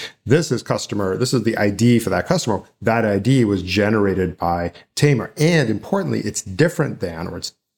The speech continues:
it's not the same as the key relationships in the source tables. There's a relationship there. We can say this tamer I D is composed of these source table,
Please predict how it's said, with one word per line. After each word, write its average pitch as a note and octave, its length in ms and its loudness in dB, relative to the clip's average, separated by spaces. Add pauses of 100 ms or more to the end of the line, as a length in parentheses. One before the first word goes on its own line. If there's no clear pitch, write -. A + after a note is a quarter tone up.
(140)
it's - 140 -4
not C3 320 0
the A2 80 0
same D#3+ 340 2
as E2+ 420 -6 (480)
the A2 220 2
key D3+ 240 2
relationships A2 680 0
in F#2+ 80 -2
the F2+ 60 -4
source G#2+ 280 0
tables. - 400 -8 (140)
There's B2+ 180 4
a G2 40 -4
relationship A#2 600 0
there. E2+ 180 -4
We F#2+ 120 -4
can F#2+ 180 -2
say B2+ 260 2
this G#2+ 200 -2
tamer F#2+ 260 -2
I F#2 100 0
D B2 140 4
is G#2+ 140 0
composed A2 440 0
of F2 160 -2
these G#2 360 4
source F#2 260 0
table, A#2 480 0